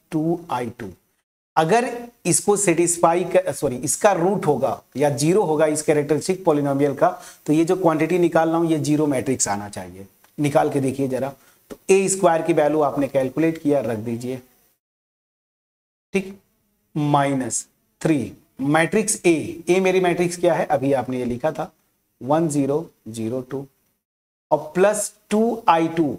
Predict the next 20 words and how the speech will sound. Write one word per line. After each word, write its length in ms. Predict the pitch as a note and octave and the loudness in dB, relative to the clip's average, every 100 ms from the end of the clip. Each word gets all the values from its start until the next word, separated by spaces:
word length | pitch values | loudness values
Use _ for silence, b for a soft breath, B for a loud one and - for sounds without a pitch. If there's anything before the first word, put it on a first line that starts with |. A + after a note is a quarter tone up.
| - - | -6 0
आई 160 | D3 D3 | 0 2
टू 140 | F#3 | 2
मतलब 320 | F3+ E3+ G3 | 2 2 0
आइडेंटिटी 460 | D3 C#3 C#3+ D#3 E3+ | 2 0 0 0 0
मैट्रिक्स 360 | D#3+ D3 E3 - | 0 0 -2 -4
सेकेंड 300 | C3+ C#3+ C3+ | -4 -4 -2
ऑर्डर 240 | C3 C3+ | -2 -4
की। 220 | C3+ E3 E3 _ _ | -6 -12 -12 _ _
अब 120 | E3 D#3 | -2 0
इसको 220 | D3 D#3+ | 0 0
जरा 160 | C#3+ C3+ | 2 0
इवैल्युएट 520 | A#2 A2+ G2+ G2+ F#2+ | -2 -4 -6 -10 -12
करिए, 360 | G2 F2+ F#2 - _ _ _ _ _ | -16 -16 -20 -20 _ _ _ _ _
ये 140 | B2 C#3+ | -2 0
वन 380 | C3 F3+ G#3 G#3 B2+ | 2 0 0 -8 -8
ज़ीरो 540 | A#2 D3 C#3+ B2+ D#3 - B2 | -4 -2 0 -2 -6 -10 -12
ज़ीरो 480 | A2 B2+ C#3 D#3+ - | -8 -4 -2 -4 -6
फ़ोर, 420 | - C3+ C#3 D#3+ - _ _ _ _ - | -10 -6 -6 -8 -16 _ _ _ _ -10
ठीक 140 | C#3 | -8
है, 100 | - | -8